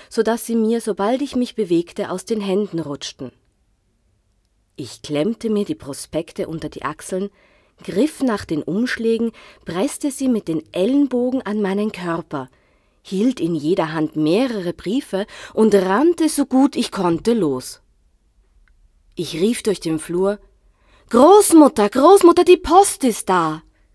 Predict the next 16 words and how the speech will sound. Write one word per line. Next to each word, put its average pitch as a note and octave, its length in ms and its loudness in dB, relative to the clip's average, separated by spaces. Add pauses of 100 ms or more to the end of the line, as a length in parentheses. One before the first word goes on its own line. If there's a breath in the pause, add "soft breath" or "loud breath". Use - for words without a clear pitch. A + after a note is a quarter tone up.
(920)
Da E3+ 140 -4
fiel B3+ 340 -6
schon A#3+ 260 -4
der A3 180 -4
erste F#3 380 0
Brief F3+ 360 -4
herunter E3 560 -4 (340 loud breath)
und C4+ 220 2
da D#3 300 0 (220 loud breath)
der G#3+ 100 2
nächste. G#3+ 540 0 (1040)
Ich G#3+ 120 -4
versuchte, D4 520 -6
den G3 200 0
fallenden A#3+ 680 -2
Brief G3 500 -10